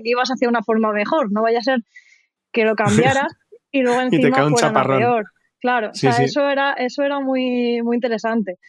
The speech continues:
Speaker 1: en
Speaker 2: A
Speaker 1: ese
Speaker 2: mí me
Speaker 1: sentido,
Speaker 2: gusta
Speaker 1: ¿no?
Speaker 2: mucho. Me gusta mucho esa idea porque, eh, si me permites que, que te haga así como un inciso, eh, pongo un ejemplo siempre de, de tema de usabilidad, ¿no? Y es que cuando tú eres camarero y trabajas en un bar, sabes perfectamente si la persona que se está comiendo el plato, o bueno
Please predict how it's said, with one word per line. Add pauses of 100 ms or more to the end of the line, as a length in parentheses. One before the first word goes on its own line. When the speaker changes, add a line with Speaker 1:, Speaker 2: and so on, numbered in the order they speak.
(200)
Speaker 1:
en
Speaker 2:
A
Speaker 1:
ese
Speaker 2:
mí
me
Speaker 1:
sentido,
Speaker 2:
gusta
Speaker 1:
¿no?
Speaker 2:
mucho. (400)
Me
gusta
mucho
esa
idea
porque, (360)
eh,
si
me
permites
que,
que
te
haga
así
como
un
inciso,
eh,
pongo
un
ejemplo
siempre
de,
de
tema
de
usabilidad,
¿no? (340)
Y
es
que (140)
cuando
tú
eres
camarero
y
trabajas
en
un
bar,
sabes
perfectamente
si
la
persona
que
se
está
comiendo
el
plato,
o
bueno